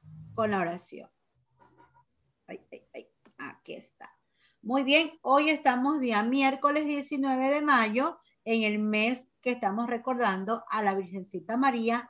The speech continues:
y a las mamitas, ¿no? Esta oración del día de hoy la voy a iniciar en el nombre del Padre, del Hijo, del Espíritu Santo.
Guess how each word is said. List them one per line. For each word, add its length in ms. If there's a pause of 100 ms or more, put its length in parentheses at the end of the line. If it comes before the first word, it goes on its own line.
y 80
a 80
las 220
mamitas, 500
¿no? 260 (280)
Esta 300
oración 400
del 160
día 180
de 120
hoy 200
la 100
voy 200
a 40
iniciar 360
en 100
el 100
nombre 240
del 200
Padre, 680 (400)
del 240
Hijo, 640 (260)
del 220
Espíritu 640
Santo. 720